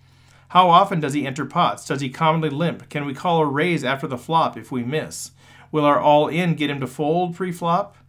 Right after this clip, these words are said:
Why can this guy limp and get folded to the blinds?" So even though I haven't been at the table, I think it's interesting to consider how can he limp and nobody raises him? Is that, uh, an indication that perhaps he has been doing this and people have been picking up on that? Is there,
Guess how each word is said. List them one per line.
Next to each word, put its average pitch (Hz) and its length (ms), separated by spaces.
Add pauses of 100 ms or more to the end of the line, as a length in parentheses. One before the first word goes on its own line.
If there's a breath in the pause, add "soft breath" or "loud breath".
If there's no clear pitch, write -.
(480 soft breath)
Why 147 220
can 220 180
this 170 180
guy 160 160
limp 139 380
and 127 100
get 123 140
folded 151 400
to 131 80
the 127 100
blinds?" 123 640 (300 soft breath)
So 180 180
even 233 220
though 208 160
I 151 220
haven't 190 260
been 156 120
at 156 60
the 143 80
table, 160 560
I 139 100
think 160 160
it's 143 140
interesting 180 460
to 151 80
consider 135 680 (360 loud breath)
how 202 200
can 208 160
he 175 160
limp 165 300
and 127 120
nobody 135 300
raises 123 540
him? 90 260
Is 131 260
that, 139 360
uh, - 120
an 151 280
indication 165 720
that 123 140
perhaps 131 380
he 147 140
has 127 120
been 127 180
doing 170 380
this - 200
and 127 100
people 147 180
have 135 80
been 127 140
picking 135 300
up 170 180
on 117 140
that? 95 260
Is 147 140
there, 135 320